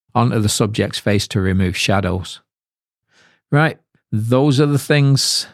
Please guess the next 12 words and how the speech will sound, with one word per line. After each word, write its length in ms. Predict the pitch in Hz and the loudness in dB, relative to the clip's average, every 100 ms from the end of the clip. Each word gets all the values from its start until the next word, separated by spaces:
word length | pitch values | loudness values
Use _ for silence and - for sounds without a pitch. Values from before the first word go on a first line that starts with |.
| _ _ | _ _
I 160 | 110 127 | 0 0
think 260 | 120 127 - | 2 -2 0
you 140 | 107 | 2
need 320 | 107 107 104 | 4 2 0
to 80 | - | -2
get 220 | 92 104 | -2 -2
started. 540 | - - 98 90 85 90 _ _ _ | -4 -2 -2 -2 -4 -10 _ _ _
I 40 | _ _ _ _ | _ _ _ _
think 120 | 113 | -4
I 40 | 101 | -4
covered 300 | - 98 90 | -2 -2 -2
everything. 460 | 92 90 - 101 | -4 -6 -4 -4